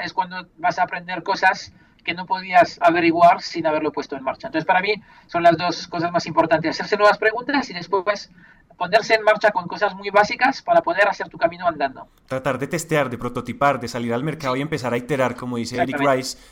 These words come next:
Speaker 2: en su libro de Lean Startup, y es itere, experimente y salga al mercado y reciba todo el feedback posible, ¿verdad?
Speaker 1: Es prueba cuanto antes, para fallar cuanto antes, mejorar cuanto antes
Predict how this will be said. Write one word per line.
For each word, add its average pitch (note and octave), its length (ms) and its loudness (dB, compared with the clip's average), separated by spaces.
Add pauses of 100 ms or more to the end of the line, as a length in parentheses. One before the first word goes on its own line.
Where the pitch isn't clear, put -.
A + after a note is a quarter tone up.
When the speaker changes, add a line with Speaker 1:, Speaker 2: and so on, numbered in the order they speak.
Speaker 2:
en C#3 100 -8
su C#3 100 -6
libro B2 220 -2
de B2+ 60 -2
Lean A#2+ 120 -2
Startup, B2+ 380 -4
y D3 60 -2
es C3+ 120 -6
itere, C#3+ 380 -2
experimente C#3 640 -2
y - 40 -4
salga D#3+ 220 -2
al D#3 60 -2
mercado C3+ 440 0
y D#3 180 -4
reciba B2+ 440 -6
todo D3+ 140 -2
el D3 80 -6
feedback D#3 320 -8
posible, A#2+ 380 -6
¿verdad? G2 300 -10 (520)
Speaker 1:
Es E3 140 -10
prueba A#3+ 360 6
cuanto G#3 440 4
antes, B3 360 0
para - 220 4
fallar G#3+ 380 4
cuanto F#3 340 -4
antes, A3 340 -6
mejorar F3 380 -2
cuanto F#3+ 320 0
antes G#3+ 320 0